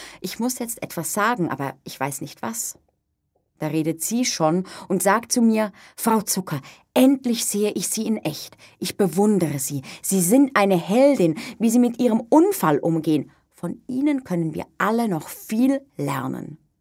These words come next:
Mein Vater merkt, dass es mir unangenehm ist und bittet sie, dass sie weitergehen soll. Zu spät. Sie springt auf mich zu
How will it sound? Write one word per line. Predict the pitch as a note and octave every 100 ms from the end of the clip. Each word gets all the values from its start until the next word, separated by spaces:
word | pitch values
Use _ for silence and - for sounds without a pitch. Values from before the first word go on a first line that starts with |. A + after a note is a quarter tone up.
| _ _ _ _ _ _ -
Mein | D3+
Vater | - D#3+ G3+ E3
merkt, | C#3 D3 G#3 - - - -
dass | F#3
es | D#3+
mir | F3+ F3
unangenehm | B3+ F#3 D3 C#3+ C#3+
ist | - A3+ - _ - -
und | A3+
bittet | - D#3+ - -
sie, | - B3+ B3+ -
dass | - -
sie | C4+
weitergehen | B3+ D3 - - - -
soll. | - - - - _ _ _ _ _ -
Zu | D#4
spät. | C#4+ - C3 A2+ _ - - - -
Sie | - G3
springt | - - C4 F#4+ -
auf | F3 -
mich | D3+ -
zu | - - C4+ E4